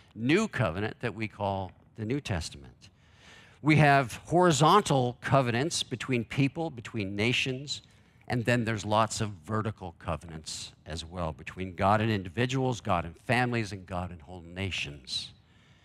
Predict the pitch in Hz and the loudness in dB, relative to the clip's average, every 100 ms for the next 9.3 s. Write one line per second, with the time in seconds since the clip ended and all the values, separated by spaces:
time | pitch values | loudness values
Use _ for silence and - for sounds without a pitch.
0 | _ - _ _ _ _ _ _ - 139 | _ -20 _ _ _ _ _ _ -2 2
1 | 135 - 175 170 - 175 220 196 127 98 | 2 6 6 6 4 6 6 6 4 4
2 | 107 - 131 113 117 113 - 202 233 - | 2 0 0 2 2 2 2 2 2 0
3 | 117 104 - - 85 - 98 92 104 - | 0 -2 -4 -4 -4 -4 -6 -6 -8 -4
4 | 113 185 196 151 - - 196 - 85 82 | 0 0 2 0 -2 -2 -2 -2 -6 -8
5 | 92 - - - _ _ - - _ - | -8 -8 -12 -16 _ _ -20 -20 _ -2
6 | 113 107 113 120 180 202 113 104 113 - | -2 0 -2 2 4 4 4 4 0 -4
7 | - 123 113 95 - - - 143 - 147 | -6 -2 -2 0 -2 0 0 0 -2 -8
8 | 127 - 135 - 123 113 - 120 101 76 | -8 -4 -4 -2 -4 -6 -4 -2 -2 -8
9 | 67 - - | -14 -14 -16